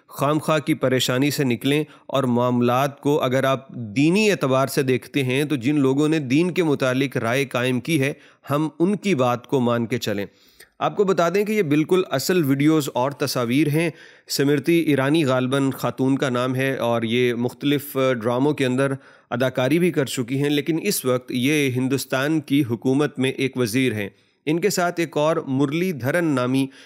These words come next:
एक शख्स हैं, वो भी वजारत के उमूर सर अंजाम दे रहे हैं। तो ये दोनों अशखास अपने दीगर वफ्द के साथ इस वक्त एक सरकारी दौरे पे सऊदी अरब में मौजूद हैं और यहाँ इनकी मुलाकात हुई सऊदी अरब के वज़ीर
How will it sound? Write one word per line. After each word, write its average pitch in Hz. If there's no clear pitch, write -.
एक 135
शख्स -
हैं, 147
वो 139
भी 180
वजारत 131
के 165
उमूर 135
सर -
अंजाम 123
दे 127
रहे 117
हैं। 107
तो 175
ये 202
दोनों 170
अशखास 143
अपने 151
दीगर 151
वफ्द 131
के 160
साथ 131
इस 151
वक्त 135
एक 143
सरकारी 147
दौरे 131
पे 143
सऊदी 123
अरब 131
में 139
मौजूद 123
हैं 143
और 127
यहाँ 147
इनकी 151
मुलाकात 123
हुई 151
सऊदी 123
अरब 143
के 160
वज़ीर 123